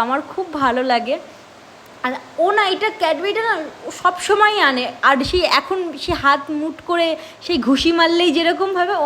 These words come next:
আমায় ঠিক সেরকমভাবে any time দেয়। সেগুলো তো আমি আর ভিডিওতে আনতে পারি না হুটহাট করে। তো ও জানো তো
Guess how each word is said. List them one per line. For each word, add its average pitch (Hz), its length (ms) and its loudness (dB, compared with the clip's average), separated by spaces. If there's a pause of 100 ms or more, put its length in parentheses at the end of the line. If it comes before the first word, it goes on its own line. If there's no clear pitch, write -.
আমায় 330 200 -4 (100)
ঠিক 427 140 2 (120)
সেরকমভাবে 320 580 -2 (100)
any 294 200 0
time 330 220 0 (120)
দেয়। 220 160 4 (400)
সেগুলো 269 360 2
তো 330 120 4
আমি 339 180 2
আর 311 60 0 (100)
ভিডিওতে 330 340 2 (100)
আনতে 381 240 0
পারি 440 200 4
না 339 120 4
হুটহাট 339 340 4 (120)
করে। 240 160 4 (540)
তো 285 80 -2 (400)
ও - 80 4
জানো 403 320 2
তো 359 40 -2